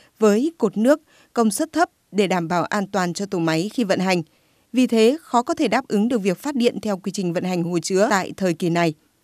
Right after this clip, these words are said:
Hiện chín nhà máy thủy điện phải phát điện cầm chừng với cột nước công suất thấp gồm Sơn La, Lai Châu, Hội Quảng, Bản Chát, Thác Bà, Tuyên Quang, Hủa Na, Trung Sơn, Thác Mơ.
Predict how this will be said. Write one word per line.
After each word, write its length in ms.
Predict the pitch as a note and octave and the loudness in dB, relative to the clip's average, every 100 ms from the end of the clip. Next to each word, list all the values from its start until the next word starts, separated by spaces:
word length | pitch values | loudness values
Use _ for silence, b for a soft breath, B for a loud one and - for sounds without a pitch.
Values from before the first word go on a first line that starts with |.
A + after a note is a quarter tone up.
| _ _ | _ _
Hiện 260 | - B3+ A3+ | 0 2 2
chín 220 | - A#3+ | 0 0
nhà 100 | F4 | 2
máy 180 | B3 G3 | 0 0
thủy 140 | - | -2
điện 200 | G#3 G3 | -2 -2
phải 220 | G3+ G#3+ F3 | -2 -4 -4
phát 140 | D4 | -2
điện 180 | D4 G3+ | -2 0
cầm 160 | G3 E3+ | -4 -2
chừng 240 | G3 F#3 | -2 0
với 220 | F3+ A3 - | -2 -2 -2
cột 180 | F#3+ G3+ | -2 0
nước 280 | C4+ D#4 | 0 0
công 160 | A3 F#3 | -4 -4
suất 200 | - C#4 | -6 0
thấp 160 | D4+ - b b - | 0 0 b b 2
gồm 300 | A3 G#3 G3 | 4 6 2
Sơn 240 | - B3+ | 0 2
La, 200 | A#3+ A#3 A3 b - | 2 0 -2 b -2
Lai 180 | G#3+ G3+ | -2 0
Châu, 280 | A#3 G#3+ G3 b b | 2 2 2 b b
Hội 160 | B3 F#3+ - | 2 2 4
Quảng, 280 | A#3 F#3 D3+ _ | 0 0 -6 _
Bản 280 | G#3+ G3 D#3 | -4 -2 -2
Chát, 240 | - C#4 - _ - | -2 -4 -6 _ -8
Thác 200 | C#4+ B3+ | -8 -2
Bà, 260 | G3+ F3+ D#3 b _ | 0 0 -2 b _
Tuyên 180 | A#3+ A3 | 0 0
Quang, 280 | A#3 G#3+ G3 b b | 2 0 0 b b
Hủa 160 | A#3 G3+ | 0 2
Na, 300 | F3 G3+ F3+ - _ | 2 0 -4 -8 _
Trung 200 | - G#3+ | -2 -2
Sơn, 300 | - A3 G3 - _ - | -2 -2 -2 -4 _ -12
Thác 180 | A#3 | -4
Mơ. 200 | G3 F#3+ | 0 0